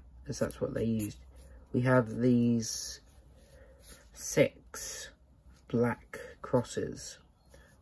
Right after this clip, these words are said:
but actually the iron crosses were never actually black on the real prototype. Well, on the abandoned one,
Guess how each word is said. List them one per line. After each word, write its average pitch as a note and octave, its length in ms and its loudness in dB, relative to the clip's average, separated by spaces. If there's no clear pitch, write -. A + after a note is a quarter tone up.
but C3+ 320 6
actually F#3 400 0
the A#2+ 140 2
iron C3+ 300 4
crosses A#2 800 0
were B2+ 100 4
never C3+ 360 4
actually A#2 260 -6
black A#2+ 380 -2
on A#2 140 -2
the A2 80 -8
real A2+ 220 -2
prototype. - 680 -10
Well, A#2+ 280 4
on C#3+ 220 6
the C3 140 6
abandoned C3+ 520 2
one, A2+ 380 -2